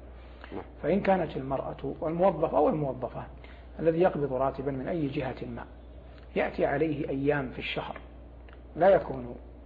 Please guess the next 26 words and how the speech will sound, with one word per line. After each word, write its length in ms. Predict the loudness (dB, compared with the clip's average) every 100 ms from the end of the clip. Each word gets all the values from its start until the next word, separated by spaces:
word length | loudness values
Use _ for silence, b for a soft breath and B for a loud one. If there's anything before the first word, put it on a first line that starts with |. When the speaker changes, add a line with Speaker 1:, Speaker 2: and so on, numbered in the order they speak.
| -6
Speaker 2:
في 80 |
الراتب 540 | -2 4 4 2 -6 -8
شيء، 280 | -6 -6 -6 -6
فهذا 240 | -2 2 2
ليس 220 | 2 -2
في 80 | -6
الراتب 420 | -4 -6 -6 -8
زكاة، 340 | -8 -10 -10 -12 B B B B B -16 -4
لأنه 540 | 0 2 0 -2 -4 -6
إن 100 | -4
لم 180 | 0 2
يكن 260 | 2 2 -2
هناك 380 | -2 -4 -4 -8
شيء 320 | -6 -4 -4 -6
معنى 240 | -4 -2 6
ذلك 300 | 6 6 0
أنه 240 | -4 2
لا 120 | 4
نصاب، 300 | 4 -2 -8 -12 B B B B B 0
وإذا 280 | 4 8 8
لم 100 | 8
يكن 220 | 6 2
هناك 320 | -2 -2 -4
نصاب 380 | -6 -8 -4 -4
فلا 240 | 4 4 4
زكاة، 300 | 0 -4